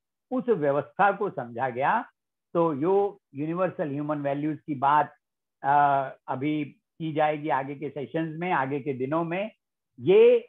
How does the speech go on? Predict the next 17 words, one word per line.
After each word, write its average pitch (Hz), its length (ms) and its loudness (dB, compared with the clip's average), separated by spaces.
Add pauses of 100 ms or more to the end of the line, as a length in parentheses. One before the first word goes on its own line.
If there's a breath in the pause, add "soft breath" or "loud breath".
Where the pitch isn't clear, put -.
वास्तव 147 440 -2
में 196 340 -8
भारत 143 480 -4
की 190 180 -10
ज्ञान 135 340 -4
परंपरा 127 500 -4
का 185 160 -4
सार 123 500 0
है, 101 320 -12 (420)
ये 143 140 -2
भारत 135 480 -2
की 151 100 -2
ज्ञान 131 360 -2
परंपरा 131 460 -2
का 185 160 -4
essence 175 560 -4
है। 113 340 -4